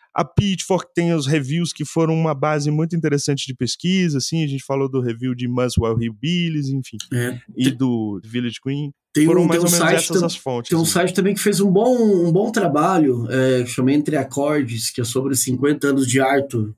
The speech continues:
Speaker 2: do disco. Foi uma,
Speaker 1: Legal.
Speaker 2: uma,
Speaker 1: É.
Speaker 2: um artigo publicado lá em dois mil e dezenove, também dando crédito aqui pro Gustavo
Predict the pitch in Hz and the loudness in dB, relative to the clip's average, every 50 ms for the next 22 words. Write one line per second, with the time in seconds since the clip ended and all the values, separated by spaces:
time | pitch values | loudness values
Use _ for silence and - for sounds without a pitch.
0 | _ - - 110 120 107 107 123 147 160 156 - - - - - 127 131 135 135 | _ -16 -8 -4 -4 0 2 4 4 4 2 0 -4 -6 -2 0 2 4 4 4
1 | 139 131 117 - 104 - 120 110 104 117 117 117 120 120 117 117 113 113 110 110 | 4 4 4 4 2 2 0 -2 -2 -2 -2 0 0 2 2 2 2 0 0 -2
2 | 110 107 107 107 107 - _ _ 113 117 120 110 107 - 123 123 123 123 123 120 | -4 -6 -6 -8 -10 -16 _ _ -8 -6 -6 -6 -6 -6 -6 -4 -2 -2 -2 -4
3 | 120 - 143 147 151 156 151 147 139 - - 143 135 131 131 131 135 139 139 143 | -2 -2 -2 -2 -2 0 0 0 0 2 2 2 2 2 2 2 2 2 2 0
4 | 135 120 127 139 139 131 120 131 127 123 127 127 - 151 156 151 - - - - | 0 2 2 2 2 2 2 2 2 2 2 2 2 2 0 -2 -4 -8 -12 -16
5 | - - _ _ - 107 110 117 120 123 123 127 127 127 123 131 127 131 131 131 | -20 -20 _ _ -8 -6 -2 -2 0 0 2 2 2 4 4 2 2 2 0 0
6 | - 127 127 123 120 - 123 110 - 139 - - 131 127 127 117 - - - 120 | 0 0 0 0 0 -2 -6 -4 -2 -4 0 0 0 0 0 -2 -2 -2 -2 -2
7 | 120 117 123 123 120 110 104 101 | -2 -2 -4 -4 -4 -4 -6 -8